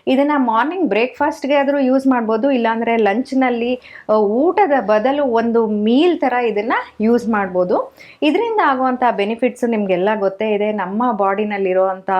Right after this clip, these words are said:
ಮಸಲ್ ಮಾಸ್, ಬೋನ್ ಮಾಸ್ ಇಂಡೆಕ್ಸ್ ಇಂಪ್ರೂವ್ ಆಗ್ತಾ ಹೋಗುತ್ತೆ. ಅಷ್ಟೇ ಅಲ್ಲ, ತುಂಬಾನೇ ಮೆಟಬಾಲಿಸಮ್ ಇಂಪ್ರೂವ್ ಆಗೋದ್ರಿಂದ, ಮೆಟಬಾಲಿಕ್ ರೇಟ್ ಇಂಪ್ರೂವ್ ಆಗೋದ್ರಿಂದ ನಮ್ಮ ದೇಹದಲ್ಲಿ ಇರುವಂತ ಫ್ಯಾಟ್ ಮೊಬಿಲೈಸ್ ಆಗತ್ತೆ. ಅಷ್ಟೇ ಅಲ್ಲ,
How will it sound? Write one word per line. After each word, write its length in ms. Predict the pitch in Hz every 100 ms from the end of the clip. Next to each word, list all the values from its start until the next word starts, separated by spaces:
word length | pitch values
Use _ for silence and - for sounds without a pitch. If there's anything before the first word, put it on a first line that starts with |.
| 190
ಮಸಲ್ 460 | 185 165 170 208 214
ಮಾಸ್, 400 | 190 185 208 196
ಬೋನ್ 340 | 170 190 220
ಮಾಸ್ 220 | 202 202
ಇಂಡೆಕ್ಸ್ 420 | 180 180 180 208 190
ಇಂಪ್ರೂವ್ 380 | 165 170 196
ಆಗ್ತಾ 220 | 180 - 175
ಹೋಗುತ್ತೆ. 680 | 175 165 240 - - - -
ಅಷ್ಟೇ 300 | 262 277 403
ಅಲ್ಲ, 340 | 370 262 220 220 220
ತುಂಬಾನೇ 480 | 214 220 370 381 311
ಮೆಟಬಾಲಿಸಮ್ 760 | 247 202 226 233 226 226 226 208
ಇಂಪ್ರೂವ್ 360 | 202 208 240
ಆಗೋದ್ರಿಂದ, 500 | 196 202 196 202 220 269
ಮೆಟಬಾಲಿಕ್ 680 | 208 180 196 196 202 196 196
ರೇಟ್ 380 | 185 214 302 311
ಇಂಪ್ರೂವ್ 360 | 262 269 254
ಆಗೋದ್ರಿಂದ 500 | 226 220 214 214 220 233
ನಮ್ಮ 400 | 220 185 247 339 320 - - - 190
ದೇಹದಲ್ಲಿ 580 | 240 262 247 247 247
ಇರುವಂತ 420 | 226 226 233 226 226 226 226
ಫ್ಯಾಟ್ 600 | 226 208 208 262 285 277
ಮೊಬಿಲೈಸ್ 520 | 220 185 233 247 233
ಆಗತ್ತೆ. 360 | 220 220 220 165
ಅಷ್ಟೇ 420 | - 208 - 320
ಅಲ್ಲ, 260 | 277 240